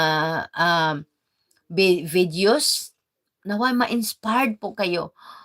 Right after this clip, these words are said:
Totoo po, buhay ang Diyos na si Yahweh El Shaddai na ating, aking pinaglilingkuran. Tawagin lamang natin siya. Nandyan siya nakikinig sa atin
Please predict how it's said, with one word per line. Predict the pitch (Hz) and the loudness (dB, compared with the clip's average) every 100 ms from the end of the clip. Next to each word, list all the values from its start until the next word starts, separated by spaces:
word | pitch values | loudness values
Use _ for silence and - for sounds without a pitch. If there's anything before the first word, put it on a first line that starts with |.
| _ | _
Totoo | 247 247 269 220 247 | -2 4 6 6 6
po, | 269 262 - - | 4 4 4 -4
buhay | 180 196 214 220 269 254 - | -8 -2 -2 2 2 2 -2
ang | 196 185 | -6 -6
Diyos | 185 202 190 - - _ _ | -4 -4 -2 -6 -10 _ _
na | 185 190 | -10 -4
si | 190 | 8
Yahweh | 175 180 165 | 8 8 0
El | |
Shaddai | - 165 160 165 160 - _ - - _ 185 | -4 -6 0 2 0 -8 _ -20 -20 _ -2
na | 160 | 0
ating, | 202 185 185 156 | 0 -2 -6 -6
aking | - 196 202 196 | -2 -2 -2 -6
pinaglilingkuran. | 180 170 175 170 165 175 175 - | -6 -2 -2 -2 -4 -2 -2 -2
Tawagin | 220 262 277 311 302 | 0 2 2 2 4
lamang | 320 320 330 | 4 4 2
natin | 285 277 254 240 | -2 -6 -6 -6
siya. | - 196 170 - _ - - - | -4 -2 -2 -4 _ -20 -20 -8
Nandyan | 208 208 202 196 | -2 0 2 0
siya | 190 190 | 0 -2
nakikinig | 196 165 160 175 165 160 | -4 -10 -10 -6 -6 -6
sa | 196 - | 0 2
atin | 220 262 254 254 | 2 2 -2 -2